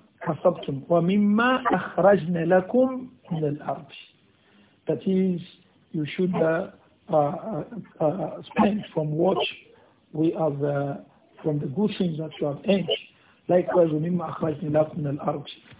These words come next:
And from what we have brought out for you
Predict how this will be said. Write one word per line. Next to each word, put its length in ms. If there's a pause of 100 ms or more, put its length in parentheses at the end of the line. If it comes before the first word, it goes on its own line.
(200)
And 360
from 180
what 240 (220)
we 240
have 160
brought 280 (120)
out 240 (1000)
for 100
you 340